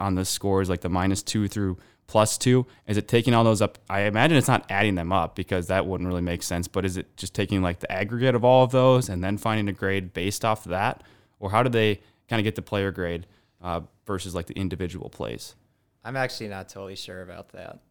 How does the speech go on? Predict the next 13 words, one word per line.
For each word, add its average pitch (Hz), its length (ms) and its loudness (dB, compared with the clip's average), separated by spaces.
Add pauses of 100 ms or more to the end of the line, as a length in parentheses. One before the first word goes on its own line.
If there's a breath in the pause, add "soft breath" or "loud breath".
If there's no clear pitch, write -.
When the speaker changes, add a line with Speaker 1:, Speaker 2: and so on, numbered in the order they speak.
(240)
Speaker 1:
'Cause 110 80 -4
that's, 131 260 -2
yeah, 90 380 -2 (320)
Speaker 2:
I, 139 60 -4
Speaker 1:
it's - 240 -8
Speaker 2:
I 139 100 0
would, 185 220 0 (180)
so 117 420 -10 (720)
I 131 100 -4
would 143 120 0
imagine 110 420 -4
it's 95 120 -14
probably 101 760 -8